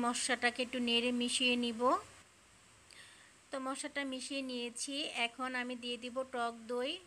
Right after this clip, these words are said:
তো আমি এখানে হাফ কাপ করে, আহ, দুই কাপ দিয়ে দিলাম টক দই, দিয়ে এখন ভালো মতো নেড়ে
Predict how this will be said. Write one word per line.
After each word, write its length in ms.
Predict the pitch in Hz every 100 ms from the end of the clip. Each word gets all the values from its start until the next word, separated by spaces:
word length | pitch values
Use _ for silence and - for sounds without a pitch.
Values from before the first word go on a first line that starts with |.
| -
তো 100 | - 247
আমি 280 | 247 240 262 269 247
এখানে 360 | 247 254 254 294 392 - - - -
হাফ 200 | 247 247
কাপ 160 | 269 262 -
করে, 240 | 247 262
আহ, 460 | 381 359 254 233 240 226
দুই 160 | 254 254 254
কাপ 180 | 262 247 226
দিয়ে 160 | 254
দিলাম 340 | 233 247 240 285 311
টক 260 | 254 233 220
দই, 180 | 247 294 320 254
দিয়ে 220 | 254 262 269
এখন 240 | 254 262
ভালো 260 | 254 247 240
মতো 260 | 240 240 262
নেড়ে 380 | 247 240 240 269